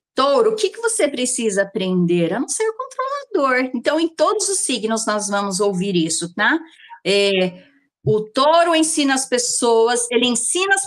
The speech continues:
é, ele ensina as pessoas a aprender a se comunicar com os outros de maneira correta,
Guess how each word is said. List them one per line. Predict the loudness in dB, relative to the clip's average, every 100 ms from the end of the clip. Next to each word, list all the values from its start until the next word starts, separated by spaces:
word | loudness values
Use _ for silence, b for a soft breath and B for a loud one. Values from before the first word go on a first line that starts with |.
| -2
é, | 2 2 -2 0
ele | 0
ensina | 2 -2 0 0
as | 0
pessoas | -2 0 0 2 2 0
a | -2
aprender | 0 0 2 2 0
a |
se | 0 -6 -4
comunicar | 2 2 2 0 -2 0 0 2 0
com | 2
os | 0 2
outros | 2 2 0 -2 -2
de | -2 -2
maneira | 2 2 2 2 0 0
correta, | -2 0 2 2 0 -2 -2